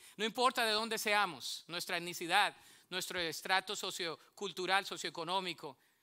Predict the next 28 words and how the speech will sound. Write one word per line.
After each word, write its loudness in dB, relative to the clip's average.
nada 4
de 0
eso. -4
Somos -2
uno -2
en -4
Cristo -4
Jesús. -6
Por -2
eso 2
creemos 0
también 2
en 0
la 4
gracia 4
y 2
en 0
la 6
unidad. 4
Estamos 2
en 0
la 2
tarea 4
juntos. -2
Estamos 2
en 2
esta 0
tarea 4